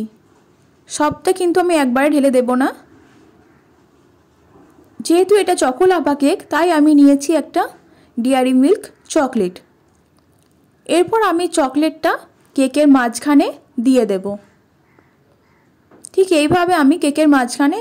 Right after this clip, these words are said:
দিয়ে দিচ্ছি চকলেটটা। চকলেটটা আমার প্রায় দেওয়া হয়ে গেছে। এরপর আমি আরও কিছুটা ব্যাটার দিয়ে চকলেটটা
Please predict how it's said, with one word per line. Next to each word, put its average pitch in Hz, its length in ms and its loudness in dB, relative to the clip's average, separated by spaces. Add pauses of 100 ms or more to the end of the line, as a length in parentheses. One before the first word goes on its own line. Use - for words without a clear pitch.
দিয়ে 269 180 2
দিচ্ছি 220 360 -8
চকলেটটা। 208 540 -6 (880)
চকলেটটা 370 520 -2
আমার 381 180 -2
প্রায় 359 300 0
দেওয়া 294 200 0 (100)
হয়ে 285 240 2
গেছে। 311 340 -2 (200)
এরপর 277 360 -2
আমি 311 280 2 (440)
আরও 277 220 -2
কিছুটা 330 360 -2
ব্যাটার 262 480 0
দিয়ে 254 220 -2 (760)
চকলেটটা 277 500 0